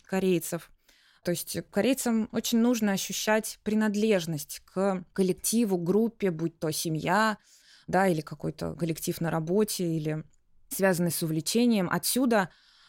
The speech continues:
огромная популярность различных каких-то собраний, студий по интересам, клубов. Их очень много, но особенно их много, конечно, в университетах. Да, университетская пора, студенческое время традиционно связывается вот как раз с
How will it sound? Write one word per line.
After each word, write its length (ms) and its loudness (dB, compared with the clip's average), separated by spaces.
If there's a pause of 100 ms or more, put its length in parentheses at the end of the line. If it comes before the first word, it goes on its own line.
огромная 480 4
популярность 680 2
различных 600 0
каких-то 420 -4
собраний, 920 2
студий 320 4
по 120 2
интересам, 800 2
клубов. 720 2
Их 180 0
очень 240 0
много, 420 4
но 120 2
особенно 440 0
их 140 -6
много, 320 0
конечно, 500 -6
в 100 -8
университетах. 760 -2
Да, 140 -2
университетская 640 0
пора, 320 4
студенческое 640 -2
время 280 0
традиционно 540 -4
связывается 680 -4
вот 80 -10
как 200 -10
раз 160 -2
с 320 -6